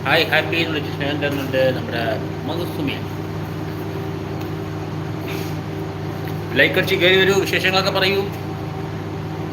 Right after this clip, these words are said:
അല്ലേ, സുഖമല്ലേ? ഇന്നത്തെ ഒരു ദിവസം ചെറിയൊരു ലൈവാണ്, അത് കഴിഞ്ഞാലേ ഞാൻ ആക്റ്റീവ് ആവുള്ളൂ.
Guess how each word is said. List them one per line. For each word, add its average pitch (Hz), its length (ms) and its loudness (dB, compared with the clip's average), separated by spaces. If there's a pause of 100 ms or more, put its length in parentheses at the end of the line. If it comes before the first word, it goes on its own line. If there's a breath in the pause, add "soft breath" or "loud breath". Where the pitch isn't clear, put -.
(580)
അല്ലേ, 165 140 6
സുഖമല്ലേ? 175 720 4 (1500)
ഇന്നത്തെ 160 280 4
ഒരു 170 60 4
ദിവസം 175 580 4
ചെറിയൊരു 165 400 4
ലൈവാണ്, 143 500 4
അത് 135 140 0
കഴിഞ്ഞാലേ 151 340 4
ഞാൻ 135 180 6
ആക്റ്റീവ് 135 220 2
ആവുള്ളൂ. 127 340 4